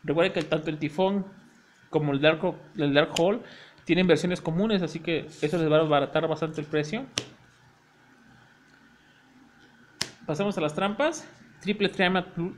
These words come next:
Tramit Pulse. Esta es bastante útil, ya que como todos tus monstruos y tus campos Tramit se van al cementerio,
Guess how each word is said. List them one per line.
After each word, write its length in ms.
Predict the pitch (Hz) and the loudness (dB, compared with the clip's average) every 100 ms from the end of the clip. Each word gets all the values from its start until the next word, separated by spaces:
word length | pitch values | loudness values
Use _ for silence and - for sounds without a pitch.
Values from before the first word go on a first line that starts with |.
| - | -4
Tramit 300 | - 180 185 | 2 4 4
Pulse. 420 | - 175 220 - - - _ _ _ _ - - - - - _ _ _ _ - _ | 2 2 2 0 -12 -20 _ _ _ _ -14 -14 -14 -20 -20 _ _ _ _ -20 _
Esta 220 | 220 226 | 0 2
es 60 | 269 | 4
bastante 520 | 226 220 220 220 196 | 4 2 0 2 2
útil, 500 | 165 175 240 277 - - - _ _ - | 2 -2 -4 -4 -4 -12 -20 _ _ -8
ya 160 | 165 160 | -6 -2
que 340 | 175 151 - - | 0 0 -4 -12
como 240 | - 165 151 | -6 -6 -6
todos 320 | 185 190 196 | -2 -2 -2
tus 140 | 175 | -4
monstruos 400 | 170 175 185 - | -2 -2 -2 -6
y 40 | 165 | -14
tus 180 | 151 | -10
campos 500 | - 175 185 170 - - - - - - _ | -4 -4 -2 -6 -8 -20 -20 -20 -20 -20 _
Tramit 300 | - 165 180 | 0 2 2
se 120 | 170 156 | -2 -2
van 160 | 160 | -2
al 80 | 180 | -2
cementerio, 640 | 175 147 143 160 175 214 | -2 -4 0 2 2 0